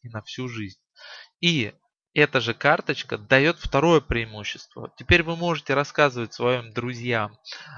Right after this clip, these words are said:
а, да и не только друзьям, а, про нашу кэшбэк-платформу. Они приходят, получают свои кэшбэки,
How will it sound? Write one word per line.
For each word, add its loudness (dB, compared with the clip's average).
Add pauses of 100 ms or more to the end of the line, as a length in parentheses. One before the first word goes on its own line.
(120)
а, 2
да 2
и -2
не -16
только -4
друзьям, -4 (400)
а, 6 (120)
про 6 (140)
нашу 0
кэшбэк-платформу. -4 (240)
Они -2
приходят, -2
получают 0
свои -2
кэшбэки, -4